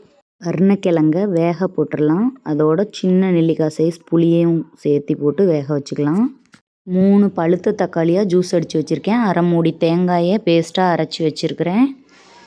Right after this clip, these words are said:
கிழங்கு பாருங்க, வெந்-, வேகும் போது இப்படி தான் இருக்கும். புளியெல்லாம் கரைஞ்சி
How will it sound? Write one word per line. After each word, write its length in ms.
கிழங்கு 460
பாருங்க, 320
வெந்-, 260
வேகும் 340
போது 180
இப்படி 200
தான் 160
இருக்கும். 280
புளியெல்லாம் 520
கரைஞ்சி 420